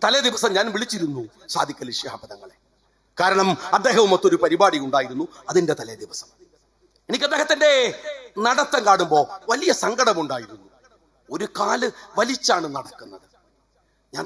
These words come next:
തങ്ങളോട് ചോദിച്ചു, "തങ്ങളെ, റോമിലേക്ക് നിങ്ങൾ പോണുണ്ടോ?" എന്നോട് പറഞ്ഞു, "പോകണം ഷാജി, അവിടെ നമ്മൾ പോവണ്ടേ?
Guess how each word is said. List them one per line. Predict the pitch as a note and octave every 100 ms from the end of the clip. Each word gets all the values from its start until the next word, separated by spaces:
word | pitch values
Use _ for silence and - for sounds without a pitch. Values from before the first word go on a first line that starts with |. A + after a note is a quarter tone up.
| -
തങ്ങളോട് | F3 F#3+ C#3
ചോദിച്ചു, | B2+ A2 F#2+ G#2+
"തങ്ങളെ, | G#2 A2 G#2 _ _ _ _ _
റോമിലേക്ക് | C#3+ G#3+ F#3+ E3+
നിങ്ങൾ | C#3 C3
പോണുണ്ടോ?" | - C#3+ D#3+ B2 F#2+ - _ _ _ _ _ _ _ _ _ _ _ _ _ _
എന്നോട് | B2+ B2+ A2+
പറഞ്ഞു, | - G2 G#2+ -
"പോകണം | C#3+ F3 C#3 A#2 -
ഷാജി, | - - - _ _ _ _ _ _ _ _ _ _ _ _ _ -
അവിടെ | G#3 B3
നമ്മൾ | B3 B3+
പോവണ്ടേ? | A3 A#3+ C4+ G#3+ C#3+ A2+